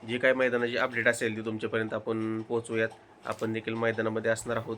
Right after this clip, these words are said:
त्यामुळे मैदानाची पूर्ण अपडेट तुमच्यापर्यंत आपल्या YouTube चॅनलद्वारे पोहोचवली जाईल. यासाठी आपलं YouTube चॅनल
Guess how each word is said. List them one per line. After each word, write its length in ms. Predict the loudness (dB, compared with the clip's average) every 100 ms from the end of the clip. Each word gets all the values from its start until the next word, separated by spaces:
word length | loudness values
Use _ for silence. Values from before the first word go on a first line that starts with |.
| -2
त्यामुळे 240 | 0 2
मैदानाची 380 | 2 2 0 -2
पूर्ण 300 | -2 2 2
अपडेट 280 | 4 2 0 -4 -18 -20 -10 -4
तुमच्यापर्यंत 600 | 0 0 2 2 2 4
आपल्या 440 | 4 4 2 0
YouTube 220 | -2 0
चॅनलद्वारे 340 | 2 4 4 2
पोहोचवली 460 | 0 0 2 2
जाईल. 200 | 4 2 0 -12 -2
यासाठी 300 | 0 2 0
आपलं 180 | 0 -2
YouTube 200 | -4 2
चॅनल 260 | 2 2